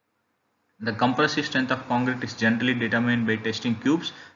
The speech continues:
or even sometimes cylinders made in laboratory or field or cores drilled from modern concrete in the site. So normally we u-, used to, uh, take samples in form of cubes or, uh, cylinders, and they, uh,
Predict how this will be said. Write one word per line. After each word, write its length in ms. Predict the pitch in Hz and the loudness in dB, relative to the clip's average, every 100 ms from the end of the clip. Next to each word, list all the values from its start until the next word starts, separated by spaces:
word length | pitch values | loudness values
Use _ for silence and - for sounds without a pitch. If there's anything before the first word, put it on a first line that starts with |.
| _ | _
or 120 | 117 113 | 0 2
even 240 | 120 120 | 4 2
sometimes 480 | 113 113 110 117 110 | 2 0 2 0 0
cylinders 560 | 117 123 117 110 - | 0 2 2 0 0
made 240 | 123 120 123 | 0 2 4
in 160 | 123 | 4
laboratory 600 | 110 107 123 117 - 117 - | 2 2 0 -2 -6 -8 -6
or 140 | 110 | -6
field 340 | 104 - 127 139 - - _ - | -4 0 0 0 -6 -20 _ -6
or 160 | 107 98 | -6 -4
cores 320 | - 139 139 - 117 | 0 0 0 -6 -4
drilled 240 | 120 127 | 0 0
from 160 | 127 127 | 0 0
modern 340 | 117 113 117 | 2 2 0
concrete 380 | 113 110 107 110 | 0 -2 0 -4
in 80 | 110 | -2
the 140 | 104 | -4
site. 300 | - - 104 - - - _ _ | -4 -2 -2 -4 -18 -20 _ _
So 160 | 135 | 0
normally 400 | 123 123 135 139 143 | 2 2 2 0 2
we 120 | 135 | 2
u-, 480 | 131 127 123 117 110 | 4 2 2 0 -2
used 240 | 120 127 123 | -4 -4 0
to, 300 | 127 120 117 | 2 2 0
uh, 40 | 107 104 - _ _ | -4 -12 -20 _ _
take 180 | - 123 | 0 0
samples 500 | - 123 123 135 - | 4 2 2 -2 -2
in 260 | 120 117 113 | -4 -2 -4
form 300 | 120 120 123 | -4 -2 -2
of 80 | - - | -4 -8
cubes 360 | - 135 135 - | 2 2 2 -2
or, 80 | 120 | -4
uh, 240 | 110 104 | -2 -6
cylinders, 500 | 101 120 127 117 113 - - - _ - | -4 -2 0 0 -2 -12 -20 -20 _ -4
and 160 | 120 | -2
they, 720 | 117 117 117 117 113 110 | 0 0 0 2 0 -2
uh, 20 | 110 | -2